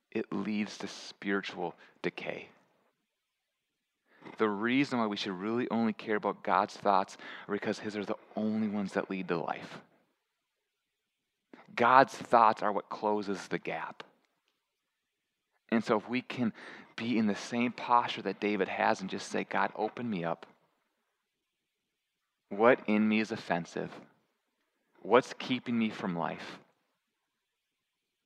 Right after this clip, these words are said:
And if we can submit to that, this pandemic's not wasted.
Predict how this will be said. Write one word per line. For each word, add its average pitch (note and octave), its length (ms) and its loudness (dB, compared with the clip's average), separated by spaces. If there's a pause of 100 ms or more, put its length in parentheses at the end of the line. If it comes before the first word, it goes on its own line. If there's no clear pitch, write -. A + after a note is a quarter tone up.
(100)
And G#2 80 -2
if - 60 -6
we C3 100 0
can C3 160 -2
submit A2 460 0
to G2+ 140 -4
that, F#2 360 0 (3000)
this A2 160 2
pandemic's F#2 680 0
not E2+ 280 0
wasted. F#2 500 -6